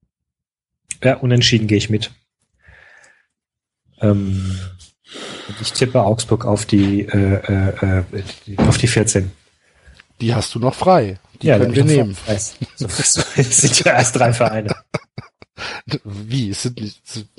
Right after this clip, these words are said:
Speaker 2: das war jetzt der fünfte.
Speaker 1: <laughs> Sag ich doch.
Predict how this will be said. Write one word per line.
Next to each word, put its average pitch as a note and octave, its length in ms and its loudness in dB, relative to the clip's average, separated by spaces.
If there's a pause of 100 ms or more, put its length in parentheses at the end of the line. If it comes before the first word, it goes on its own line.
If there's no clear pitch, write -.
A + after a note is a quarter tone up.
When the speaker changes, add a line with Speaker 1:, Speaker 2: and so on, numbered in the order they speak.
(140)
Speaker 2:
das - 220 -4
war B2+ 140 4
jetzt C#3 280 0
der B2 80 2
fünfte. D#3 560 0 (340)
Speaker 1:
<laughs> - 1200 -2
Sag B2+ 220 -6
ich A#2 120 -6
doch. G#2+ 180 -8